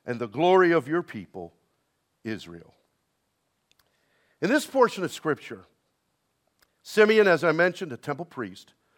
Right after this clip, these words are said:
was one of the first to ever experience the journey of light. When Jesus first was born,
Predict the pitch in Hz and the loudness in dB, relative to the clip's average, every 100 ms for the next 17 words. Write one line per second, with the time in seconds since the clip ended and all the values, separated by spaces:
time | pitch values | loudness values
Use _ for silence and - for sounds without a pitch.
0 | _ _ _ _ _ _ _ _ _ _ | _ _ _ _ _ _ _ _ _ _
1 | _ _ _ _ _ _ _ _ 143 143 | _ _ _ _ _ _ _ _ -2 -2
2 | 120 160 220 240 240 185 151 - - 208 | -2 6 10 10 6 -2 -4 -12 -4 -2
3 | 117 - - - _ _ _ _ _ _ | -2 -6 -20 -20 _ _ _ _ _ _
4 | _ _ _ _ _ _ _ _ - 180 | _ _ _ _ _ _ _ _ -8 4
5 | 190 180 180 - - 156 113 95 73 - | 4 6 0 -2 -8 -6 -6 -8 -16 -20
6 | - _ _ _ _ 110 113 110 117 107 | -20 _ _ _ _ -14 -10 -6 -6 -8
7 | 92 95 82 - _ _ _ _ _ _ | -12 -14 -14 -16 _ _ _ _ _ _
8 | _ _ _ _ _ _ _ _ _ _ | _ _ _ _ _ _ _ _ _ _
9 | - 139 117 262 190 214 - - 208 - | -8 -6 0 0 0 -6 -4 2 2 0
10 | - 156 127 190 131 104 123 | -10 -12 -2 0 0 -4 -12